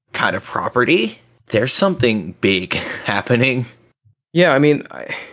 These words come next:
Speaker 2: I think, yeah, the employees have, are fed up with it, and I think, uh, and ob-, and, like, obviously in the corporate side of Activision, right? Like, they put out, like, a very toothless statement saying, like,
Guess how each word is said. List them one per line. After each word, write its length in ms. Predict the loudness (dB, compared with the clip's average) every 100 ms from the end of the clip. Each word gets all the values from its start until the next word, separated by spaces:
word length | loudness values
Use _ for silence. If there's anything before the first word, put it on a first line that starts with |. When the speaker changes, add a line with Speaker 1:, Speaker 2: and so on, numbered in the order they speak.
| -6 -4
Speaker 2:
I 40 |
think, 280 | 0 0 0
yeah, 200 | 2 2
the 180 | 4 4
employees 500 | 4 4 4 4 4
have, 220 | 0 -2 _ _ _ -2
are 140 | 0
fed 180 | 2 4
up 160 | 2
with 140 | 0 2
it, 140 | 0 2
and 140 | -2
I 60 | 2
think, 340 | 2 2 2
uh, 400 | 4 4 4 0 _ _ _ _ _ _ _ _
and 120 | -2 2
ob-, 220 | 2 2
and, 200 | 2 4
like, 200 | 4 4
obviously 580 | 4 4 4 2 0 2
in 340 | 0 0 -4 -10 -20 _ _ _ _ _ -4
the 160 | -2
corporate 640 | 0 4 4 6 4 2
side 300 | 0 2 4
of 80 | 4
Activision, 640 | 2 0 -2 -4 -2 0
right? 220 | 2 2 2
Like, 140 | 2
they 120 | 0
put 240 | 0 2 4
out, 160 | 4
like, 140 | 2 0
a 80 |
very 300 | 2 2 2
toothless 500 | 0 -2 -2 0 -2
statement 460 | 0 0 2 0 -2
saying, 240 | 2 2
like, 280 | 2 0 -4